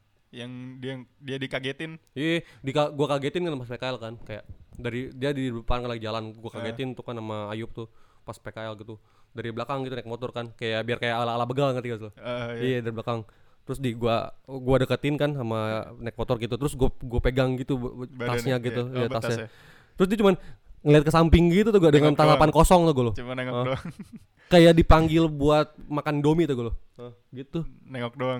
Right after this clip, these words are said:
Speaker 1: dia.
Speaker 2: Kayak, iya, kayak dipanggil buat makan doang tuh gua lo.
Speaker 1: Heeh.
Speaker 2: Heeh, gitu. Nggak ada kedip
Speaker 1: Kagak
Speaker 2: sama
Speaker 1: ada ka-,
Speaker 2: sekali.
Speaker 1: kagak kaget deh.
Speaker 2: Nggak ada kedip anjir, gua yakin banget. Itu gua inget banget
Speaker 1: J-,
Speaker 2: nggak kedip.
Speaker 1: jantungnya kuat banget itu dia.
Speaker 2: Parah, parah. Itu sahabat orang kuat ya. Dia cocok tuh jualan di Bogor, di Jalan Raya Bogor tuh.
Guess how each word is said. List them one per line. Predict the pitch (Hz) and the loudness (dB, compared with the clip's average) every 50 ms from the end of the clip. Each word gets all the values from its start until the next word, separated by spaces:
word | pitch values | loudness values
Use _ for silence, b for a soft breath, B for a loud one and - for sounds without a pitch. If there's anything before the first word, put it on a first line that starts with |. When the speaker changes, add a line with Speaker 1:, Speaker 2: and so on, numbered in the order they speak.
| 120 123 | -6 -6
Speaker 1:
dia. | 120 | -4
Speaker 2:
Kayak, | 117 151 143 143 143 143 | -2 0 0 0 0 0
iya, | 170 185 190 185 175 | 0 -2 -2 -2 -2
kayak | - - 151 143 135 135 135 | -4 -6 -6 -4 -4 -4 -4
dipanggil | 139 131 - 135 135 135 131 131 | -6 -6 -6 -6 -6 -6 -8 -8
buat | 127 127 131 127 127 123 123 _ _ _ _ _ | -6 -6 -6 -4 -4 -6 -8 _ _ _ _ _
makan | - 127 123 - 131 127 127 | -12 -10 -8 -8 -8 -6 -4
doang | 131 151 160 156 | -4 -4 -2 -4
tuh | 151 143 | -4 -6
gua | 120 117 | -8 -8
lo. | 113 113 117 123 123 143 - _ | -10 -12 -14 -16 -20 -20 -20 _
Speaker 1:
Heeh. | - 120 113 | -16 -14 -12
Speaker 2:
Heeh, | 110 120 120 117 117 120 - - | -10 -10 -10 -12 -14 -18 -20 -20
gitu. | - - - b b b b b b b b | -20 -20 -20 b b b b b b b b
Nggak | - 131 131 135 135 | -6 -2 0 2 2
ada | 139 143 | 2 0
kedip | 131 147 147 147 | -2 -2 -4 -2
Speaker 1:
Kagak | - 123 | -2 0
Speaker 2:
sama | 120 127 135 | 2 2 2
Speaker 1:
ada | 147 143 | 2 2
ka-, | - - | 0 0
Speaker 2:
sekali. | - 107 104 135 | 0 0 0 -2
Speaker 1:
kagak | 131 131 135 151 | -2 -2 0 0
kaget | 139 135 135 147 143 147 | 0 -2 -2 -4 -6 -6
deh. | 135 135 - - - | -6 -8 -8 -10 -8
Speaker 2:
Nggak | - 139 156 | -4 -2 0
ada | 170 160 | 0 0
kedip | - 180 190 214 - | 0 -2 -2 -2 -2
anjir, | - 127 120 131 151 143 120 | -4 -6 -2 -2 -2 -2 -2
gua | 110 131 143 135 | -2 -2 -2 -2
yakin | 131 127 135 123 | -2 -4 -4 -4
banget. | 135 139 - | -4 -4 -4
Itu | 160 160 180 | -4 -2 0
gua | 190 170 185 180 | 2 2 2 2
inget | 175 170 135 | 2 0 -2
banget | 139 143 151 | -4 -6 -6
Speaker 1:
J-, | 123 123 | -6 -8
Speaker 2:
nggak | 123 127 - | -8 -6 -4
kedip. | 120 117 | -4 -4
Speaker 1:
jantungnya | 123 143 123 131 147 160 | -4 -4 -6 -6 -8 -8
kuat | 151 131 117 113 - | -6 -6 -6 -6 -6
banget | 127 127 131 - | -6 -8 -8 -8
itu | 123 - 120 | -10 -10 -10
dia. | 113 110 107 | -8 -8 -8
Speaker 2:
Parah, | 107 101 98 95 | -8 -10 -14 -16
parah. | - - 104 104 104 | -16 -16 -16 -16 -16
Itu | 110 - 127 123 120 113 - - | -12 -10 -8 -8 -8 -8 -10 -14
sahabat | - 120 113 117 113 | -14 -12 -10 -8 -8
orang | 113 110 110 107 107 | -8 -8 -8 -10 -10
kuat | - 120 117 - | -12 -12 -12 -12
ya. | 117 113 104 - - - _ - - _ | -12 -14 -14 -16 -20 -20 _ -20 -20 _
Dia | - 117 113 123 127 127 120 - - - - _ | -18 -12 -8 -6 -6 -4 -6 -8 -10 -16 -20 _
cocok | - 131 117 139 - | -12 -10 -10 -10 -8
tuh | - 147 | -8 -6
jualan | 135 117 117 117 113 | -6 -4 -4 -4 -6
di | 113 113 | -6 -8
Bogor, | 110 110 117 120 131 | -10 -10 -10 -10 -10
di | 131 120 113 117 | -10 -10 -8 -8
Jalan | 113 113 113 107 | -6 -8 -8 -8
Raya | 110 | -8
Bogor | 110 113 127 127 120 117 | -8 -8 -8 -8 -8 -10
tuh. | 110 | -12